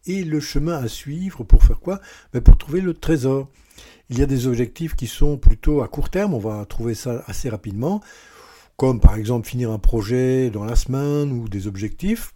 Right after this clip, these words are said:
plus à long terme, comme apprendre une nouvelle langue par exemple en une année. En fait, l'astuce, on le verra, et on l'a déjà vu d'ailleurs, c'est de les rendre ce qu'on appelle smart. Et smart, vous savez, c'est quoi ? C'est un acronyme pour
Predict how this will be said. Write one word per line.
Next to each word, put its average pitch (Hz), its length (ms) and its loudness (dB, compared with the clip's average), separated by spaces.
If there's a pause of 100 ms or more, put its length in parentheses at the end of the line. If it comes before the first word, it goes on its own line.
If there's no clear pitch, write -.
plus 208 480 2
à 156 260 -12
long 175 200 2
terme, 156 380 0
comme 107 220 -12
apprendre 147 380 -8
une 120 80 -6
nouvelle 135 280 -2
langue 131 260 -6
par 107 180 -12
exemple 123 400 -10
en 113 160 -8
une 123 120 -6
année. 92 320 -10 (280)
En 127 140 -8
fait, 226 320 -2 (100)
l'astuce, 208 760 -4 (120)
on 151 100 -2
le 143 140 -2
verra, 139 460 -4
et 143 100 -2
on 160 80 -2
l'a 190 80 -4
déjà 160 200 -2
vu 170 120 -6
d'ailleurs, 160 500 -6 (240)
c'est 180 220 -10
de 147 80 -4
les 135 140 -4
rendre 190 360 -8
ce - 80 -20
qu'on 127 160 -10
appelle 160 400 -6 (140)
smart. - 680 -12 (1080)
Et - 40 -6
smart, 143 420 -6
vous - 80 -20
savez, 139 480 -2 (260)
c'est - 460 -6
quoi ? 135 480 -8
C'est - 420 -10
un 110 120 -8
acronyme 127 480 -4
pour - 320 6